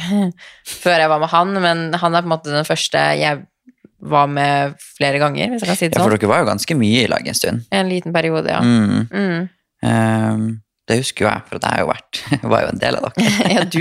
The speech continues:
Speaker 1: var mye. Altså, du får bli med inn med de guttene jeg dater. Du var jo mer sammen med han nesten enn meg. <laughs>
Speaker 2: Ja, nesten så. Kom jo fra mine dates rett til dere.
Speaker 1: Mm.
Speaker 2: Mm.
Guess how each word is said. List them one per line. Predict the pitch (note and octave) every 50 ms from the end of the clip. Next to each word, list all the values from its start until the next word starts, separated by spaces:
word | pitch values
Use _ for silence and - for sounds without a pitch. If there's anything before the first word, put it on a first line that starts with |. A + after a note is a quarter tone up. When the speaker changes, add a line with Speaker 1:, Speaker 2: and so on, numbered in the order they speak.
| F#3 -
Speaker 1:
var | C#3+ E3+ D#3+
mye. | G3 E3 G3+ G3+ F#3+ G#3+ B3 B3 - - E4+ D4 C#4+ C#4+ -
Altså, | - E4 C4+ C#4+ D4+
du | A3 A3+ D#4
får | A4 G4 A#3+
bli | F3+ E3+ F3+ A3 F#3 A3+
med | D#3+ - -
inn | G3+ - E3 G#3+ A#3+
med | G3 E3+ G3
de | F3+ F3 E3
guttene | F#3 G3+ - - D#3 D3+
jeg | D#3+ F3
dater. | E3+ F3+ F3 - F3 E3+
Du | F3 F#3+
var | G#3 G3 E3+ D#3+
jo | E3
mer | D#3+ D#3 D3+ D#3+ -
sammen | - D#3+ D3 C#3+ D3
med | D3+
han | D3+ D3+
nesten | E3 G3+ - E3 D#3
enn | D3+ D#3
meg. | D3+ D3+ - B3 C4+ A#3+ - - D#4 - - -
<laughs> | A#3+ B3+ B3+ - - - C#3+ C3+
Speaker 2:
Ja, | C3+ C3+ C3+ C#3+ C#3
nesten | C3+ C3+ C#3 - - C#3+ C3 B2
så. | - - B2 B2 B2 B2+ - - - E4 E4 D#4+ D#4 D4+ D4 C#4
Kom | D#3 C#3+ C3+
jo | B2 B2
fra | B2 A2+
mine | A2 A2+ A#2 A2+ G#2+ F2+
dates | G2 F#2 F#2 - - - -
rett | G2 G#2 -
til | - F#2 F#2+
dere. | G2 - - - -
Speaker 1:
Mm. | G3 F#3+ F#3 F3 E3 E3+ F3+ G3+ -
Speaker 2:
Mm. | - B2+ B2+ A#2+ A2+ A2+